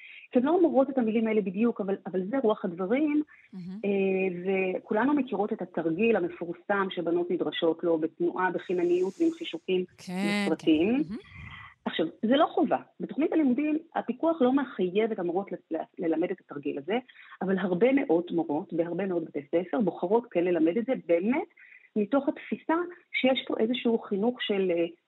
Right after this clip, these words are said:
Speaker 1: תנועות חינניות שחשוב ללמד את הבנות.
Speaker 2: אבל תראי, את יודעת, אנחנו ב-,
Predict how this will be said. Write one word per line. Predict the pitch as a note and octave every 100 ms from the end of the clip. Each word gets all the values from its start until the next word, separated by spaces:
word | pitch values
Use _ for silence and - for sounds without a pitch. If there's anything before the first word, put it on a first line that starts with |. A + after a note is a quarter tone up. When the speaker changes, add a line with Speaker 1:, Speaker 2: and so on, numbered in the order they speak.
| -
Speaker 1:
תנועות | G#3+ G#3
חינניות | - G#3+ F#3 F#3 A#3 A#3+ -
שחשוב | - F#3+ F3+ - F3
ללמד | F3 D#3
את | E3+
הבנות. | C#3+ C#3+ A#2+
Speaker 2:
אבל | -
תראי, | - G3+ D#4+
את | G#3
יודעת, | C#4 C4+
אנחנו | G#3 G3 - G#3 G#3
ב-, | G3+